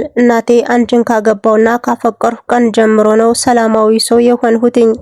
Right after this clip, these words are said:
እስካሁን ድረስ ያሳለፉት ጊዜም ይቆጨኛል። አንቺን ካገኘው በኋላ ነው መኖር የጀመሩ» በማለት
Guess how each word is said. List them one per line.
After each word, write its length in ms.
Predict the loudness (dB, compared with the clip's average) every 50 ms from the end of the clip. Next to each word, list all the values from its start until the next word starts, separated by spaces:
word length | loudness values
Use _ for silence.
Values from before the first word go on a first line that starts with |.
| -10
እስካሁን 420 | _ -10 -6 -2 -2 0 0 0 0
ድረስ 240 | 0 0 0 0
ያሳለፉት 680 | 0 -2 0 0 -2 -2 0 0 -2 -2 -4 -8 -12 -6 -4
ጊዜም 340 | -4 0 0 0 2 2 0
ይቆጨኛል። 720 | 0 0 0 -2 -2 -2 -2 0 0 2 2 2 0 -2 -2
አንቺን 360 | -2 -2 -4 -2 -2 -2 -2
ካገኘው 460 | 0 -2 0 0 0 0 2 0 0 0
በኋላ 320 | -2 -2 0 0 0 0
ነው 140 | 0 0 0
መኖር 280 | 2 2 2 2 2 0
የጀመሩ» 420 | 0 0 0 0 0 0 0 -2 -2
በማለት 480 | -4 -2 -2 0 0 0 0 0 -2 -4